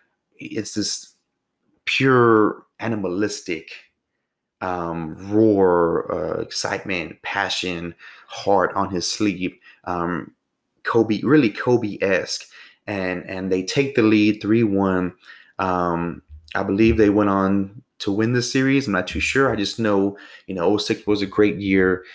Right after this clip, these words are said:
And then you start seeing, um, uh, at this point as well, Kobe is jumping, um, starts jumping into his Nike line, right? He went from Adidas, played the free agency for a while,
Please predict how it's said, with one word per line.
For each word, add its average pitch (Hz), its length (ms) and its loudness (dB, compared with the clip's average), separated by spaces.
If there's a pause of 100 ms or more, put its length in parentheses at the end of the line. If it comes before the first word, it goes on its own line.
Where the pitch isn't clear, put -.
(240)
And 104 140 -2
then 107 100 2
you 113 80 0
start 110 340 2
seeing, 104 720 -2 (280)
um, 90 480 -4
uh, 92 240 -2
at - 180 -6
this 117 160 0
point 98 300 0
as 90 140 -2
well, 110 420 4
Kobe 101 600 2 (320)
is 101 260 0
jumping, 98 640 -2
um, 87 520 -2 (220)
starts 104 280 -2
jumping 101 340 -2
into 98 360 0
his 98 280 -2
Nike 113 340 0
line, 85 460 -2 (480)
right? 92 260 0
He 101 60 -6
went 101 160 -2
from 98 120 -8
Adidas, 107 800 2 (300)
played 92 200 -2
the - 80 -12
free 104 240 0
agency 110 800 -2
for 107 240 0
a 104 80 2
while, 98 480 0